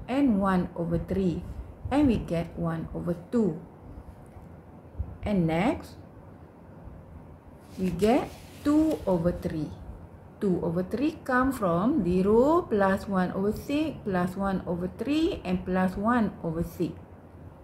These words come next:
And last one, we get one. Since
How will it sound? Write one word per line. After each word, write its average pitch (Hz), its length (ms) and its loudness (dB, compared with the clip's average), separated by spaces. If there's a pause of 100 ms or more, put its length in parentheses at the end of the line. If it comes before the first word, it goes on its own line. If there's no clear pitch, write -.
(540)
And 170 180 2
last 262 340 4
one, 180 560 0 (1600)
we 185 100 0
get 208 460 -2
one. 180 400 2 (840)
Since 220 500 0